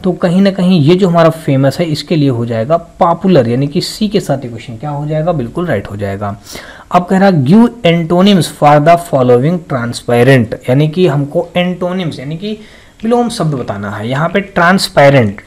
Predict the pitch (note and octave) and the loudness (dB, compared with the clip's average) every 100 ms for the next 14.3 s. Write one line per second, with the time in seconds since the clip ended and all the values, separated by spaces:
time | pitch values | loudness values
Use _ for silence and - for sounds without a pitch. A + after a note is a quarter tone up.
0 | - E3+ F#3 - D3+ D#3 D#3 D3+ C#3 C#3 | -4 -2 -2 0 2 2 0 -2 -6 -4
1 | F#3 D#3+ B2+ D3+ E3 C3+ B2+ B2 B2+ D#3 | -4 -2 0 0 0 -2 -2 -4 -6 -4
2 | C#3+ D3 C#3 C#3 B2+ A2+ D3+ F3 E3+ F3+ | -2 -2 -4 -2 0 2 2 2 2 2
3 | - F3+ F#3+ F#3+ F#3 D#3+ D3+ C#3+ C#3+ C3 | 2 4 6 6 6 6 6 6 6 6
4 | C#3+ E3 F#3+ F#3+ G#3+ G3 - C3 G2 B2 | 4 2 2 4 4 2 2 0 2 2
5 | E3 F3+ G3 - C#3+ D3 G3+ G3+ G3 F#3 | 2 2 -2 2 4 4 2 2 4 4
6 | E3 D#3 D3+ C3+ B2+ B2+ D#3 D#3 C3 A2 | 6 6 4 2 4 4 2 0 2 0
7 | A2+ - E3+ - A3+ G3+ C#3 B2+ A#2 A3+ | -2 -4 -4 -2 0 2 0 -2 -4 -4
8 | A#2+ A2 C#3 C#3+ D3+ D3+ F3+ C3+ B2 A3+ | -4 -2 0 2 2 4 2 2 2 0
9 | A#3 B2 G2+ G#2+ G2 F#2+ G2 F#2 - - | 2 -2 -2 -4 -4 -4 -2 -4 -6 -14
10 | - - - - - D#3+ G3 G3 - G3+ | -14 -14 -16 -12 0 4 6 6 6 6
11 | F#3+ F#3+ G3 F3 F3+ F3+ E3+ F3+ F3+ F#3 | 6 4 4 4 4 4 6 4 6 4
12 | C#3 C#3+ D#3 D#3+ D3+ D#3 D3+ D3+ D3 D3 | 6 6 6 6 8 6 6 6 6 4
13 | F3+ D#3 D#3 - C3+ C3 D3+ C#3+ C#3+ C#3+ | 4 4 4 4 4 6 6 6 6 4
14 | C3 C3+ D3 | 4 6 6